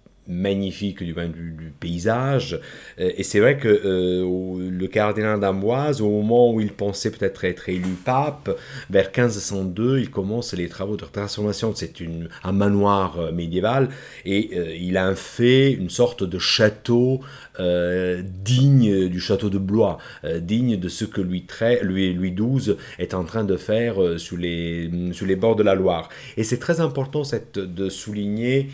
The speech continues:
cette, euh, comparaison avec les rois de France, parce qu'en fait, à Gaillon, le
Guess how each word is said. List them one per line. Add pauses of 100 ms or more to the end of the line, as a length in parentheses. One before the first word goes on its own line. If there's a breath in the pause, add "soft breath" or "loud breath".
(200 loud breath)
cette,
euh,
comparaison (600)
avec
les
rois
de
France,
parce
qu'en
fait,
à
Gaillon, (440 loud breath)
le